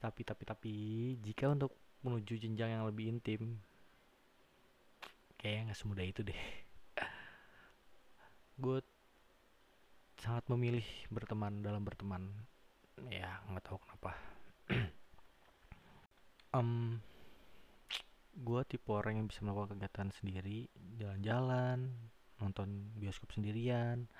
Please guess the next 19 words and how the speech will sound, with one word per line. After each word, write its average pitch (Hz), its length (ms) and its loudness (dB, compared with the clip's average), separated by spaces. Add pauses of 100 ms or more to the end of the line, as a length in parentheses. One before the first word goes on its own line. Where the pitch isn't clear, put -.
(520)
nongkrong 104 320 2
di 101 60 -2
kafe 98 420 -4
sendirian, 117 800 2
dan 104 80 -6
banyak 104 240 -2
hal-hal 101 320 0
lainnya 104 280 2 (120)
lah - 20 -6 (220)
bisa 107 160 -4
gue 104 160 0
lakuin 107 160 -4
tuh 117 140 -4
sendiri, 104 420 -2
sendiri 120 400 0
banget. 98 240 0 (1700)
Apakah 113 320 4
gue 113 160 2
kesepian? 127 560 2